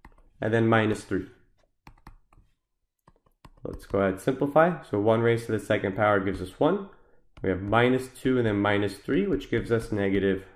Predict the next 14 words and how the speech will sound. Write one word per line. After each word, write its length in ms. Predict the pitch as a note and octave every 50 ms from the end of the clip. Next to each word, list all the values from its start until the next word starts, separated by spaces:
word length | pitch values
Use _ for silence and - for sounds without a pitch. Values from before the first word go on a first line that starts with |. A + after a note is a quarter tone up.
| _ _ _
four. 300 | - F#2+ - - - - - - _ _ _ _ _ _ _ _ _ _ _ _ _ _ _ _ _ _ _ _ _ _ _ _ _ _ - - _ _ _ _ _ _
So 360 | _ _ - - G2+ G2 G2+ G2+
our 180 | G2+ G2 F#2+
ordered 460 | - F2+ A2+ B2 B2+ C3+ B2 B2+ -
pair 380 | - C#3+ C#3+ F#3 G#3 G#3+ - - -
would 120 | A#2+ A#2
be 100 | B2 A#2+
one, 400 | A2 G#2 F#2+ A2+ A2+ A#2 A#2 A2
negative 440 | A2 G#2+ G2+ G2+ G2+ G2+ F#2+ - -
four. 320 | - F#2 - - F#2 - - - - - - - _ _ _ _ _ -
This 220 | - B2 A#2+ -
is 160 | B2+ A#2 A2+
our 380 | A#2 G#2 G#2 G#2 G#2 G2+ G2 - - - _ _ -
vertex. 640 | G#2 G2+ - - F#2 - - - - - - -